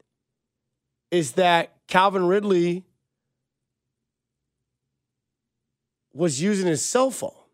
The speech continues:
Now, here's the thing. Vern mentioned this earlier when I asked him who belongs in the Hall of Fame more, Pete Rose or Barry Bonds. And he said Pete Rose did something that could completely crush the sport.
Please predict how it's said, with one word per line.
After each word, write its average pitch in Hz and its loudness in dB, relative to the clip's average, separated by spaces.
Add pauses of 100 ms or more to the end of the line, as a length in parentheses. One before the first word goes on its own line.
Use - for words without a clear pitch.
(880)
Now, 220 0
here's 220 0
the 147 -6
thing. - -16 (1700)
Vern 240 2
mentioned 170 0
this 147 -2
earlier 139 2
when 127 0
I 135 2
asked 143 2
him 127 -2
who 139 2
belongs 127 2
in 113 -4
the 104 -4
Hall 113 0
of 98 -2
Fame 110 -2
more, 104 -2
Pete 123 -4
Rose 110 -2
or 90 -10 (240)
Barry 95 -4
Bonds. - -8 (1300)
And 131 -6
he 226 2
said 196 0
Pete 190 -2
Rose 170 0
did 156 -6
something 151 0
that 139 0
could 120 -8
completely 151 -6
crush - -4
the - -8
sport. - -8